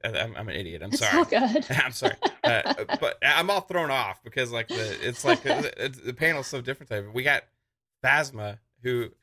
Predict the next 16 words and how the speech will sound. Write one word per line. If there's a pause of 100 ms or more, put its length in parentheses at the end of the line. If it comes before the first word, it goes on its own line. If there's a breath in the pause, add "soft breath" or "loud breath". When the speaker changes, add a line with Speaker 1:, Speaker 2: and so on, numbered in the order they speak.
(460)
Speaker 1:
is
going
to
be,
uh, (120)
part
of
this (160)
new, (260)
uh,
show (100)
that
we're
gonna
be
starting